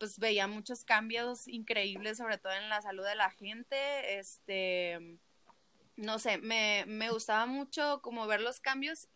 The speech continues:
y saber de dónde venía y los alimentos, y entonces empecé ahí a, a,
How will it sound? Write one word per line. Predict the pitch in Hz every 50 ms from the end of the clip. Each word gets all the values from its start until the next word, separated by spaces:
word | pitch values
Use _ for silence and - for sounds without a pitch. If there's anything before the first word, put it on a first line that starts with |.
| _ _ -
y | - 240 240 233 226 220 214 214 214 208 208 202 196 202 202
saber | - 247 226 202 196 214 254 320 - _ _ - 415 _ _ _ _ _ _ _ _ -
de | - 180 214 202
dónde | 190 185 180 185 196 208
venía | 202 190 190 208 226 240 254 254 247 233
y | - 214 202 196 190 190 180
los | 180 185 -
alimentos, | 196 170 170 180 185 202 214 214 - 214 208 202
y | 202
entonces | 185 175 175 175 175 196 202 - - _ -
empecé | - 196 190 - 214 - - 180 170 - - _ _ _ _ - _ _ _ _ _ _ -
ahí | - 196 190 185 185 185 180 - -
a, | - 196 185 185 180 170 - -
a, | - 220 202 214 208 -